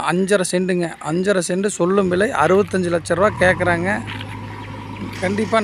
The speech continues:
நெகோஷியபிள் ஆகுங்க, கம்மி பண்ணி பேசலாம். அஞ்சு வீடு வாடகைக்கு வச்சுக்கிறாங்க. அதுபோக ஹவுஸ் ஓனர் ஒரு வீடு மேலே கட்டிக்கிறாங்க, அதுல ரூம்ல குடியிருக்கிறாங்க.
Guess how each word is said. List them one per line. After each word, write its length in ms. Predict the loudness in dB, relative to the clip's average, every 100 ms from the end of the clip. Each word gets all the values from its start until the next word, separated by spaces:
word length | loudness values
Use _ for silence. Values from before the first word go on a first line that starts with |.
| 4
நெகோஷியபிள் 500 | 4 2 0 2 4
ஆகுங்க, 340 | 2 0 0 0
கம்மி 180 | 0 0
பண்ணி 160 | -2 -2
பேசலாம். 400 | -2 2 2 0 -2 -10 -10 -12 -2 2
அஞ்சு 240 | 2 2 2
வீடு 280 | 2 2 2
வாடகைக்கு 360 | 2 2 0 -2
வச்சுக்கிறாங்க. 540 | -2 -2 0 0 0 0 -2 -4 -8 -8 -8 0
அதுபோக 440 | 4 6 6 6 4 4
ஹவுஸ் 260 | 4 4 2 2
ஓனர் 240 | 2 2 4 4
ஒரு 160 | 4 4
வீடு 240 | 4 4 0 0
மேலே 220 | 0 2
கட்டிக்கிறாங்க, 540 | 2 0 -2 -2 -2 2 2
அதுல 260 | 2 2 2
ரூம்ல 300 | 2 0 0 0
குடியிருக்கிறாங்க. 640 | 0 0 0 0 0 -2